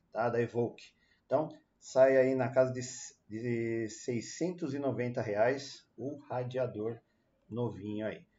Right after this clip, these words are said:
Aí você vai trocar o reservatório de água também, às vezes tá amarelado, tá furado, alguma coisa, trezentos conto.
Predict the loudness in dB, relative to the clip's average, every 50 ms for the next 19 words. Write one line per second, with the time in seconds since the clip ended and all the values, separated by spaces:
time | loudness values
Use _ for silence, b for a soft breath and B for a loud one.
0 | _ _ _ _ 0 2 2 2 2 0 -2 -2 -4 -4 -6 -6 -8 -6 -6 -6
1 | -6 -4 -4 -2 0 2 2 2 0 0 2 2 2 2 2 2 2 4 6 8
2 | 8 8 6 4 -2 -2 -2 0 0 0 0 -2 -4 -2 0 0 2 2 2 2
3 | 2 2 2 2 0 0 -2 -4 -8 -8 -8 -4 -2 0 0 0 0 -2 -2 -2
4 | -2 -2 -2 0 2 4 6 6 4 2 -2 -6 -12 -14 _ -8 -4 -2 -2 0
5 | 0 0 -2 -2 -6 -4 -2 -2 0 0 -2 -4 -10 -20 -20